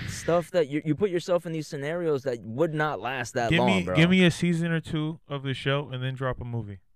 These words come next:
Speaker 2: and leave it at that.
Speaker 1: I would prefer just a movie. I feel like, especially like I said, I'll say this till the day I die, bro. If John Carpenter doesn't do this movie, there better be a good
Speaker 2: Bro,
Speaker 1: fucking
Speaker 2: if they,
Speaker 1: director
Speaker 2: I'm
Speaker 1: on
Speaker 2: just
Speaker 1: it
Speaker 2: saying, if
Speaker 1: because
Speaker 2: they drop, I'm just, like,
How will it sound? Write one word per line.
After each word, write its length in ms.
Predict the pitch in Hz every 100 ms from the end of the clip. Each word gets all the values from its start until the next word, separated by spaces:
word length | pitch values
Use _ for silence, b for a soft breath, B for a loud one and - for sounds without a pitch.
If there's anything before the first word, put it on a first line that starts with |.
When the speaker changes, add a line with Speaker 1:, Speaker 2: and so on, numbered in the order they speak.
| -
Speaker 2:
and 120 | 117
leave 160 | 117 117
it 80 | 113
at 100 | 110
that. 200 | 107 95 _ _ -
Speaker 1:
I 180 | 113 123
would 80 | 98
prefer 280 | 101 101
just 240 | 90 90 92
a 40 |
movie. 380 | 90 85 80 87 _ _ _ _ _ -
I 100 | 117
feel 200 | 143 143
like, 160 | 131 120
especially 480 | 113 - 156 170 151
like 140 | 139
I 40 | 131
said, 280 | - 147 117
I'll 240 | 110 110
say 260 | - 135 143
this 180 | 143 -
till 120 | 120
the 80 | 104
day 220 | 110 113
I 80 | 107
die, 240 | 104 101
bro. 220 | 98 101 92
If 240 | 101 95
John 280 | 104 117 120
Carpenter 480 | 120 113 113 101 104
doesn't 280 | 101 104
do 140 | 98 104
this 160 | 101
movie, 240 | 104 107 110
there 180 | 98 87
better 220 | 98 95
be 160 | 92
a 40 | 87
good 40 | 87
Speaker 2:
Bro, 180 | 113 110
Speaker 1:
fucking 180 | 101 113
Speaker 2:
if 80 | 90
they, 60 | 95
Speaker 1:
director 200 | 98 117
Speaker 2:
I'm 160 | 123
Speaker 1:
on 100 | 95
Speaker 2:
just 100 | 95
Speaker 1:
it 40 | 87
Speaker 2:
saying, 160 | 117 113
if 100 | 104
Speaker 1:
because 200 | 95 87
Speaker 2:
they 120 | 135
drop, 340 | 135 135 123 _ b b b _ -
I'm 140 | 151
just, 180 | 147 135 -
like, 260 | 131 110